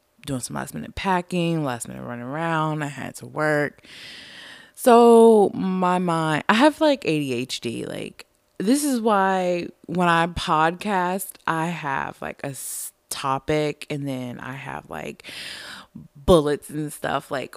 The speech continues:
on my computer. This episode is fully me just rambling, so I'm sorry that I'm just, like, jumping around. <laughs> Um, this was just, like, me. I woke up this morning and I was like, "I'm going to podcast this morning.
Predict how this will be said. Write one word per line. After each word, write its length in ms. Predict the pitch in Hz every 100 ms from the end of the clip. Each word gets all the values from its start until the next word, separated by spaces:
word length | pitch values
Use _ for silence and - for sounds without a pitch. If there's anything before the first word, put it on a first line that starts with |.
| 127
on 80 |
my 160 | 135 127
computer. 680 | - 143 - 127 123 123 -
This 320 | - 160 180 -
episode 520 | 143 160 156 143 147
is 180 | 143 -
fully 640 | - - - 151 143 143
me 220 | 139 127
just 200 | 127 127
rambling, 720 | 123 117 123 131 139 139 151 151
so 300 | - 120 -
I'm 160 | 139
sorry 400 | 131 127 123 117
that 200 | 117 135
I'm 160 | 131 135
just, 180 | - -
like, 220 | 123 127
jumping 400 | - 135 131 139
around. 580 | 139 135 113 110 160 226 -
<laughs> 160 | 339 269 - 220 95 - 254 277 269 220 -
Um, 400 | 170 156 147 147
this 260 | 160 170
was 180 | 180 170
just, 220 | 156 147
like, 160 | 151 139
me. 360 | 143 139 135 120
I 100 | 135
woke 260 | 131 127
up 100 | 127
this 180 | 131 -
morning 320 | 143 131 120
and 80 | 113
I 80 | 107
was 140 | -
like, 140 | 107 - -
"I'm 300 | 151 190 226
going 320 | 165 147 151
to 80 | 185
podcast 560 | - 127 107 - 120 -
this 160 | 131
morning. 320 | 131 110 92